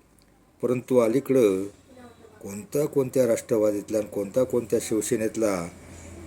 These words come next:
याचा काही तेळमेळ त्यांनाच नसल्यामुळे मी जरा राजकीय पत्रकारिता कमी केली.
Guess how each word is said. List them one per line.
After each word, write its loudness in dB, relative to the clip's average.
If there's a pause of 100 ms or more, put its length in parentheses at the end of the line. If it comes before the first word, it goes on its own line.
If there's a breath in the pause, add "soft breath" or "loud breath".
(200)
याचा 2
काही 0
तेळमेळ 2 (160)
त्यांनाच 2
नसल्यामुळे 6 (880)
मी -8
जरा 2
राजकीय -2
पत्रकारिता 2 (840)
कमी 0
केली. -2